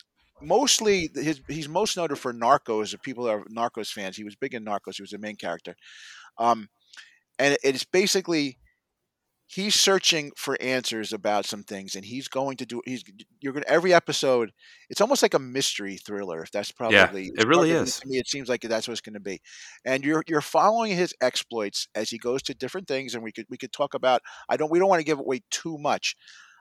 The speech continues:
Speaker 1: Um, he, you know, we, you get to meet some of his friends, um, like Bix Colleen, who is, um, is, I, I don't know if she's, his ex-girlfriend or just a friend, but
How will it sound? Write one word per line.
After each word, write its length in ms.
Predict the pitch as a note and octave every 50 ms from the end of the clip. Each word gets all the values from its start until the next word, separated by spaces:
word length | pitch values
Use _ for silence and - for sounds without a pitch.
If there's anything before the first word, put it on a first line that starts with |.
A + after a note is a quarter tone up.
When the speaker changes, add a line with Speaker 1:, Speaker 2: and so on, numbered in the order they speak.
| _ -
Speaker 1:
Um, 320 | A#2+ B2+ B2 A#2+ A#2+ A#2 - _ _ _ _ _ _
he, 220 | - C#3+ C#3+ C#3+ -
you 100 | - D3
know, 60 | C3 A#2+
we, 120 | B2 A#2+
you 220 | A#2+ C3+ C3+ C#3 -
get 160 | - E3+ -
to 80 | - D#3
meet 180 | D#3 D#3 D3
some 180 | - E3 C#3+ C#3
of 80 | C3+
his 120 | B2 B2 -
friends, 560 | - - - C#3 C3+ C3 B2+ A#2+ A2 - - -
um, 240 | G#2+ A2+ A2+ A2 G#2+
like 180 | A2+ A#2 - _ - -
Bix 180 | D3 - -
Colleen, 420 | - - C#3+ C#3+ C#3 C3+ C3 B2 A2+
who 180 | A2+ A2 A2
is, 180 | G#2+ G#2 - A#2 -
um, 340 | G#2+ A2 G#2+ G#2 G2+ G2 - _ _ _ _ _ _ - - - - _ - - - - - - - C#3
is, 120 | C3 B2
I, 120 | A2 B2 B2 - - -
I 100 | G3 C4+
don't 220 | F4 F#4 E4 F3
know 180 | F3 F3 F#3+ E3+
if 100 | - -
she's, 440 | - - - D3 C#3+ C3 - - _ - - - - - - - - - _ _
his 160 | - C3 - - - G3
ex-girlfriend 1000 | A3 - - - - G#3 G3 G3 F3+ - - D#3+ D#3+ D#3 D3+ C#3+ C#3 C3 B2 A#2+ - -
or 280 | A2 A2 G#2+ G#2 G#2+ G#2
just 260 | - C#3+ - - C#3
a 60 | A#2+
friend, 680 | - - - - - F3 F3+ F3 E3 D#3 C#3+ C3+ A#2+ - _ - - - - - _ -
but 160 | - C3+ C3